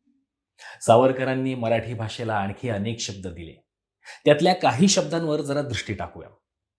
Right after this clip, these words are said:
लायब्ररीला ते म्हणाले ग्रंथालय, रीडिंग रूम म्हणजे वाचनालय, रिपोर्ट म्हणजे प्रतिवृत्त, कॉर्पोरेशन म्हणजे महानगरपालिका किंवा महापालिका, सुपरवायझर म्हणजे पर्यवेक्षक, अर्जंट म्हणजे त्वरित,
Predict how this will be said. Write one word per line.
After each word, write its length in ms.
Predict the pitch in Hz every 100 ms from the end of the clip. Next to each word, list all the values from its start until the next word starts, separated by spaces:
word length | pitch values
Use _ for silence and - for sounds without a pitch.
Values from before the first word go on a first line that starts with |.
| _ _ _ - _ _ -
लायब्ररीला 720 | 113 113 117 117 143 151 143
ते 160 | 143 127
म्हणाले 300 | 117 117 117
ग्रंथालय, 680 | 101 101 98 - 104 90 92
रीडिंग 320 | 95 123 147
रूम 200 | 139 151
म्हणजे 280 | 123 104 107 101
वाचनालय, 720 | 87 - 120 113 95 90 85 - - -
रिपोर्ट 560 | 113 135 135 160 156 127
म्हणजे 280 | 131 117 113
प्रतिवृत्त, 680 | 110 - 160 139 120 - 110 101 -
कॉर्पोरेशन 680 | 110 120 165 175 165 165 156
म्हणजे 280 | 143 139 160
महानगरपालिका 1000 | 151 151 160 135 117 98 92 87 90
किंवा 240 | 90 104 98
महापालिका, 800 | 98 110 131 104 95 92 87 82 _ _ -
सुपरवायझर 800 | - 117 120 113 107 104 107 123
म्हणजे 260 | 110 101 101
पर्यवेक्षक, 800 | - 113 131 127 107 - - 92 - - _ -
अर्जंट 480 | 170 160 190 185
म्हणजे 300 | 147 143 135
त्वरित, 600 | 143 - 151 139 110 -